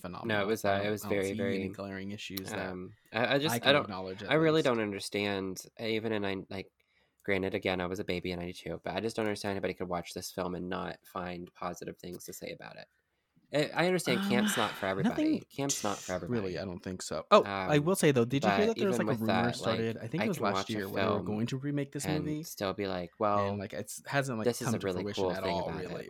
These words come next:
Speaker 1: But,
Speaker 2: Or
Speaker 1: like
Speaker 2: the acting was, the acting was, like, they, they did what they were supposed to do. Um,
Speaker 1: Oh, that'd be cute.
Speaker 2: Yeah.
Speaker 1: If they brought them back.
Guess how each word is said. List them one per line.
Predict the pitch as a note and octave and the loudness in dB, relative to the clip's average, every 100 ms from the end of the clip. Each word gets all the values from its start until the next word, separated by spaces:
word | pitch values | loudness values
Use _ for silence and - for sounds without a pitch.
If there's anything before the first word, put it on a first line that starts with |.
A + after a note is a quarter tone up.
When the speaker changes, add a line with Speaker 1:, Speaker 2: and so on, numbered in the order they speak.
| G2 | -4
Speaker 1:
But, | F#2 | 0
Speaker 2:
Or | |
Speaker 1:
like | F#2 - - | 0 0 -4
Speaker 2:
the | G2 | -4
acting | G2+ - C#3+ A#2+ | -4 -4 -4 -4
was, | - - _ - | -6 -12 _ -6
the | F#2+ | -4
acting | G2+ - A#2 | -4 -4 -4
was, | G#2 F#2 - | -2 -4 -6
like, | F#2 - | -8 -2
they, | G2+ | -2
they | E2+ A2+ | 0 -2
did | A2 A2+ F2 | 0 -2 0
what | A2 | 0
they | |
were | F#2+ | 0
supposed | - - F#2 - | -2 -4 -4 -4
to | - | -4
do. | F2+ F2 - _ _ _ _ _ _ _ _ - | -4 -4 -10 _ _ _ _ _ _ _ _ -8
Um, | F#2+ F#2 F2 F2 G#2+ - - | -4 -4 -6 -10 -14 -14 -8
Speaker 1:
Oh, | F#3+ D#3+ | -6 -4
that'd | C3+ | -6
be | G#3+ | -8
cute. | - A#2+ F#2+ A2 - - _ _ _ _ _ _ _ _ - - | -8 -6 -4 -6 -10 -20 _ _ _ _ _ _ _ _ -20 -8
Speaker 2:
Yeah. | G#2+ F#2+ F#2 A2 | -4 -2 -4 -6
Speaker 1:
If | F3 | -2
they | G#3+ | 2
brought | G#3+ | 4
them | G#3+ F3 | 4 2
back. | F3+ A#3+ D3+ - | 0 -2 -4 -8